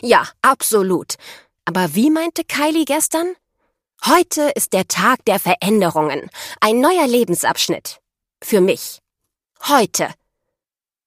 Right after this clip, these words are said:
„Und bring meinen Anzug in die Reinigung“, spricht Alexander auch noch seine nächste Forderung an mich aus und klatscht mir den Zweiteiler auch schon vor die Brust,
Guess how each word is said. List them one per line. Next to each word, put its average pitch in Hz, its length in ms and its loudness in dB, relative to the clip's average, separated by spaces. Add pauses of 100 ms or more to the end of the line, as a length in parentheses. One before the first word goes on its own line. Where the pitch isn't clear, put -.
(540)
„Und 175 120 -2
bring 214 200 4
meinen 226 180 6
Anzug 220 320 4
in 190 140 4
die 185 40 4
Reinigung“, 170 540 2 (580)
spricht - 360 -10
Alexander 185 680 -2
auch - 140 -4
noch 175 140 -2
seine 170 320 -2
nächste 196 360 -4
Forderung 151 540 -2
an 160 140 0
mich 156 200 -2
aus 156 220 -2
und 165 160 -4
klatscht - 320 -2
mir 175 140 0
den 160 160 0
Zweiteiler 175 680 -2
auch 165 100 -6
schon 185 200 -4
vor 180 180 -2
die 165 140 0
Brust, 185 360 0